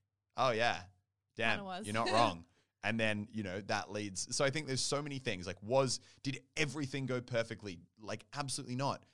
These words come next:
Speaker 1: Does e-, and that's the same with literally anything that happens. And I think the
Speaker 2: Yeah.
Speaker 1: hardest thing in these content creator things, you know, I know for a fact, even the Sidemen will have, like, you know, days where,
Speaker 2: Tensions.
Speaker 1: where tensions happen and things don't go perfectly. And you're like,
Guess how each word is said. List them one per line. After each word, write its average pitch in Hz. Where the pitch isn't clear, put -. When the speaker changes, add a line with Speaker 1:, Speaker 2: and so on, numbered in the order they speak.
Speaker 1:
Does 139
e-, 120
and 135
that's 135
the 135
same 127
with 123
literally 123
anything 113
that 101
happens. 101
And 95
I 101
think 107
the -
Speaker 2:
Yeah. 110
Speaker 1:
hardest 113
thing 113
in 98
these 104
content 113
creator 95
things, 90
you 123
know, 123
I 127
know 143
for 151
a -
fact, 156
even 156
the 156
Sidemen 147
will 123
have, 120
like, 104
you 113
know, 101
days 107
where, 123
Speaker 2:
Tensions. -
Speaker 1:
where 117
tensions 139
happen 127
and 120
things 135
don't 131
go 131
perfectly. 120
And 85
you're 113
like, 113